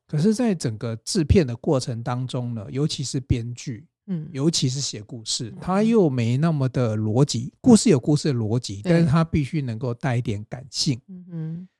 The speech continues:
Speaker 1: 所以我就在左脑跟右脑不断的交错的
Speaker 2: 嗯哼。
Speaker 1: <laughs> 使用当中，
Speaker 2: 冲撞，嗯。
Speaker 1: 对，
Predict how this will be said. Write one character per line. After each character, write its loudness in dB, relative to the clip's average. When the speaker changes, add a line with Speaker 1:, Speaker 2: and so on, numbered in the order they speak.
Speaker 1:
所 6
以 8
我 2
就 2
在 4
左 2
脑 2
跟 -2
右 2
脑 -8
不 -4
断 0
的 -2
交 4
错 4
的 0
Speaker 2:
嗯 0
哼。 -10
Speaker 1:
<laughs> -12
使 0
用 6
当 0
中， 4
Speaker 2:
冲 2
撞， 2
嗯。 -4
Speaker 1:
对， 0